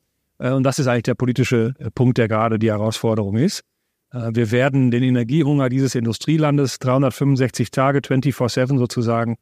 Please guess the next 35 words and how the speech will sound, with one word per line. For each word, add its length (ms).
werden 400
wir, 360
äh, 340
nicht 320
allein 420
mit 240
regenerativen, 880
äh, 180
Energien, 720
äh, 280
die, 260
äh, 140
stillen 380
können. 260
Ja? 220
Also 140
wir 100
brauchen 560
auch 400
grundlastfähige 960
große 300
Kraftwerke, 640
erst 280
mit 120
Gas, 380
dann 180
mit 160
Wasserstoff 760
jeder 260
Farbe 420
und 140
später 300
mit 100
grünem 300
Wasserstoff, 640